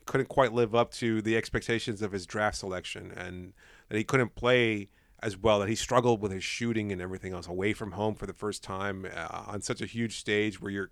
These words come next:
criticized so routinely and regularly. It's, it's tough. And I think that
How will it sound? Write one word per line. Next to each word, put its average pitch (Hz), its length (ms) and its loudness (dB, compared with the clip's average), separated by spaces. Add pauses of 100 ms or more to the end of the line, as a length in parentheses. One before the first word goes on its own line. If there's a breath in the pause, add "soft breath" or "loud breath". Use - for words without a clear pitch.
criticized 117 540 0 (260 soft breath)
so 202 220 8
routinely 156 600 4
and 117 140 4
regularly. 123 580 2
It's, - 380 -6 (640 soft breath)
it's - 260 -2
tough. 139 320 6
And 120 140 2
I 123 80 6
think 135 220 2
that 127 160 4